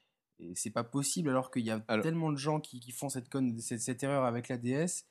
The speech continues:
Speaker 1: de faire la même erreur avec la Wii U d'un point de vue du nom. Voilà, c'est, c'est le, le truc qui me, me vient tout de suite à l'esprit, c'est ça.
Speaker 2: Alors ouais, c'est vrai que le nom, le nom déjà est prêt à, prêt à confusion. Mais, euh, je suis pas certain que ce soit le, le nom qui soit réellement au cœur du problème.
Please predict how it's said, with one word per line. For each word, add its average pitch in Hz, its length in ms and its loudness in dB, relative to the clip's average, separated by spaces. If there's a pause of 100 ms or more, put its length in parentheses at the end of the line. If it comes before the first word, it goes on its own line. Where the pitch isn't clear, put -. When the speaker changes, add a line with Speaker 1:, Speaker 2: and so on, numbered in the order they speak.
(240)
Speaker 1:
de 127 80 -2
faire 139 160 2
la 120 100 4
même 139 140 2
erreur 139 240 2
avec 131 240 0
la 131 100 2
Wii 123 200 0
U 165 80 2
d'un 127 140 0
point 135 160 -2
de 139 80 0
vue 143 80 -4
du 127 120 -2
nom. 98 240 -4 (100)
Voilà, 90 180 -8
c'est, 113 160 -4
c'est 139 160 0
le, 131 60 0 (140)
le 139 100 2
truc 185 220 -4
qui - 100 -2
me, 151 240 4
me 139 200 2
vient 156 200 2
tout 160 140 -2
de 151 60 -6
suite - 160 -6
à 151 40 2
l'esprit, 139 400 -4
c'est 123 140 -4
ça. 92 260 -6 (560)
Speaker 2:
Alors 120 240 4
ouais, 127 140 4
c'est - 140 2
vrai 131 160 4
que - 100 -2
le 127 80 8
nom, 123 300 6
le 110 120 2
nom 117 360 2
déjà 104 320 -2
est 95 60 -2
prêt - 300 -6
à, 98 80 -2
prêt 104 220 -8
à 98 80 -10
confusion. 123 680 -2 (720)
Mais, 120 220 2
euh, 113 880 2
je 110 80 -4
suis - 80 -6
pas 143 100 -2
certain 139 300 -2
que 131 60 -8
ce 120 80 -4
soit 110 240 0
le, 107 180 0
le 104 160 -2
nom 120 220 2
qui - 100 -8
soit 98 140 -4
réellement 104 380 0
au 101 60 0
cœur 113 240 -2
du 110 80 -6
problème. 117 540 -2